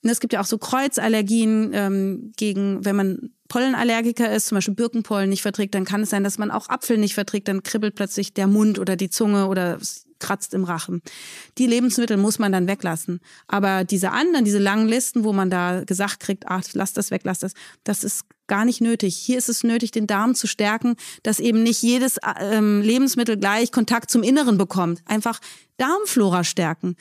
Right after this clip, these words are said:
Schleimschicht stärken. Das brauchen wir. Und, ähm, viele Leute sind dann ganz, fallen aus allen Wolken, dass sie gar keine Allergie haben, aber sie haben ja trotzdem Symptome.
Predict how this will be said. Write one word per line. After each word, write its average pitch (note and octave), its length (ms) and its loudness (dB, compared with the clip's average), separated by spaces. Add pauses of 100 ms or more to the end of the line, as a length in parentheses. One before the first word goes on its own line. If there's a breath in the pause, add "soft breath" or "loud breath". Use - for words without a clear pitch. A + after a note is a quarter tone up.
(120 loud breath)
Schleimschicht B3+ 840 0
stärken. E3 600 -2
Das B3+ 180 -2
brauchen A3+ 460 -4
wir. C4+ 200 -2 (580 loud breath)
Und, A3+ 400 2
ähm, G#3 440 0 (320 soft breath)
viele C4+ 380 0
Leute C4 840 0
sind A#3 240 2
dann A#3 160 2
ganz, A3+ 260 0
fallen A#3+ 280 0
aus A#3 140 -2
allen G#3 280 2
Wolken, A#3+ 320 2
dass A3+ 100 2
sie A3+ 60 -2
gar G#3+ 140 0
keine A3+ 180 2
Allergie G3+ 380 2
haben, G#3 240 2
aber G#3+ 120 2
sie G#3 140 2
haben G#3+ 80 2
ja A3 80 0
trotzdem G#3+ 400 -2
Symptome. G3 640 2